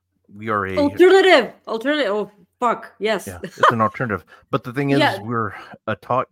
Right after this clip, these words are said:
Speaker 1: <laughs> we're a talk show, so we, we talk about what people are talking about. So, um, but I, I get your point, and I understand what you're saying there.
Speaker 2: Absolutely.
Speaker 1: The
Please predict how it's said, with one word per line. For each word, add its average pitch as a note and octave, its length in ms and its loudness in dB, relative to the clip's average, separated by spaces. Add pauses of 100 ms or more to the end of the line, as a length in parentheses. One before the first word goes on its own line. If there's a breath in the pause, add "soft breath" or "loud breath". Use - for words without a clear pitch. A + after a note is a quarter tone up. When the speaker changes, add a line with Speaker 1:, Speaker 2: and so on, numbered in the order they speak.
Speaker 1:
<laughs> - 140 -8
we're B2+ 140 0
a A#2 40 0
talk B2+ 260 -4
show, G#2 140 -2
so G#2+ 160 -8
we, G#2+ 220 -10 (640 soft breath)
we G#2+ 120 -10
talk B2 400 -4
about G#2 280 -4
what G2+ 120 -10
people G#2+ 260 -14
are F#2 60 -8
talking G2+ 360 -8
about. - 280 -14 (600 soft breath)
So, F#2+ 300 -10 (600 soft breath)
um, F#2 400 -4 (260)
but A#2 120 -6
I, A#2 180 -6 (120)
I G#2 60 -8
get B2+ 200 -8
your A2 80 -12
point, A2 300 -8
and F#2+ 80 -8
I - 20 -8
understand G2 360 -8
what F2 100 -14
you're - 80 -18
saying F2+ 260 -14
there. F#2 180 -20 (540)
Speaker 2:
Absolutely. A3+ 520 -4
Speaker 1:
The F#3+ 140 -16